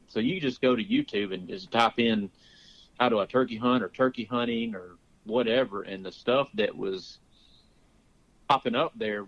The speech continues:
did not represent what I did in the least. Um, it may have been something I had done once upon a time, and I think that's what it kind of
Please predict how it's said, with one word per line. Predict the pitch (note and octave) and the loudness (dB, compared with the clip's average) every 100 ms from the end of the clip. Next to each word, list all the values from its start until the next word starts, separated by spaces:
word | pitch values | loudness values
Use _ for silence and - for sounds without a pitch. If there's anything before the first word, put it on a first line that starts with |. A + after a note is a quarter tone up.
| F#2+ | -8
did | A2 | -8
not | A2 A#2 A#2 - | -4 -2 0 0
represent | A#2 A#2 G2 A2 G#2+ G2+ _ | -2 -6 -10 -10 -8 -10 _
what | A2+ G2+ | -10 -4
I | G2 B2 | 0 -2
did | G#2+ G2 F#2 F2 _ | -2 -4 -4 -8 _
in | A2 F#2 | -12 -12
the | E2+ | -6
least. | F#2 G2 - - - _ - | -6 -6 -10 -20 -20 _ -4
Um, | G2 F#2+ F#2 F2+ E2 - _ _ _ _ _ _ _ _ | 0 2 0 -4 -12 -16 _ _ _ _ _ _ _ _
it | B2 B2+ | 0 2
may | A2 A2+ A2 G2 | 4 4 2 0
have | G2+ | -4
been | G#2+ G#2 | -2 -2
something | - G#2 G#2 | 0 -2 0
I | G2 | -2
had | G2 F#2+ | -2 -2
done | G2 G2 | -2 -4
once | G2 - - | -8 -10 -6
upon | F#2+ - | -6 -6
a | - | -2
time, | A#2+ C#3 G#2 F#2+ - _ _ - - | 0 2 0 -2 -10 _ _ -20 -12
and | G2+ G2+ | -4 -2
I | |
think | G2 C3 A2+ | 2 2 2
that's | G#2 - | -4 -2
what | G#2+ | 0
it | F#2 - _ - | 0 -4 _ -6
kind | A2 G#2 | -2 0
of | F2+ | -2